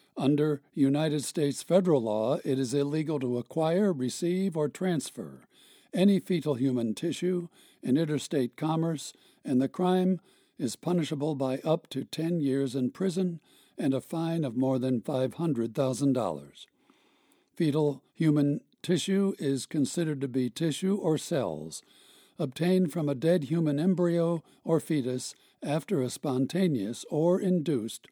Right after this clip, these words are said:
abortion. In order to stay in the United States, the Isaias family made hundreds of thousands of dollars in contributions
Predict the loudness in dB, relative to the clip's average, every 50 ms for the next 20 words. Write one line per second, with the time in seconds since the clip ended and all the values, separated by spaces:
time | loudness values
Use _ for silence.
0 | _ -8 -6 -4 -2 -2 -2 -2 -4 -8 -12 -14 -14 -16 -20 _ _ _ _ _
1 | _ _ _ _ _ _ _ _ _ _ _ _ _ _ _ -2 2 4 6 6
2 | 6 6 6 4 2 0 -4 -4 -2 2 2 2 2 2 2 0 0 0 0 0
3 | 0 0 0 0 0 -2 -2 -4 -6 -6 -4 -4 -4 -6 -12 -16 -18 -18 -18 -20
4 | _ _ _ _ _ _ -10 -8 -4 -2 -2 0 0 0 0 2 2 2 4 4
5 | 4 2 2 0 -4 -4 -2 0 0 2 0 0 0 0 0 0 0 0 0 -2
6 | -2 -2 -2 0 2 2 2 2 0 -2 -6 -6 -4 -4 -2 -2 -2 -2 -4 -4
7 | -4 -4 -4 -6 -6 -6 -4 -2 -2 0 0 -2 -2 -2 -4 -6 -6 -2 -2 -2
8 | -2 -2 -2 -4 -2 -2 -2 -4 -2 0 0 0 0 -2 -6 -8 -10 -10 -12 -16
9 | -20